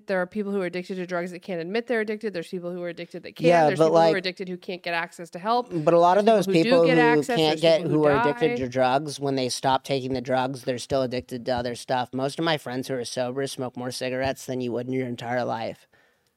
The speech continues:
Speaker 1: Yeah, you have, they have the addictive part. We all have an addictive personality,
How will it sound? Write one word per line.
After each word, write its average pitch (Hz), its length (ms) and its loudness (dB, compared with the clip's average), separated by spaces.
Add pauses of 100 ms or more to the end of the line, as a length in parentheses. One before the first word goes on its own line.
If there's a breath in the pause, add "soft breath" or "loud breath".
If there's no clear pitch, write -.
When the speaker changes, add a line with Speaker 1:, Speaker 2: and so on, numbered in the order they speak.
(140)
Speaker 1:
Yeah, 381 140 4
you 226 220 0
have, 220 340 -2
they 226 140 -2
have 233 320 -4
the 214 260 -2
addictive 226 640 -6
part. 214 320 -2
We 240 100 0
all 294 160 4
have 277 140 0
an 208 120 -2
addictive 180 300 -8
personality, 156 560 -4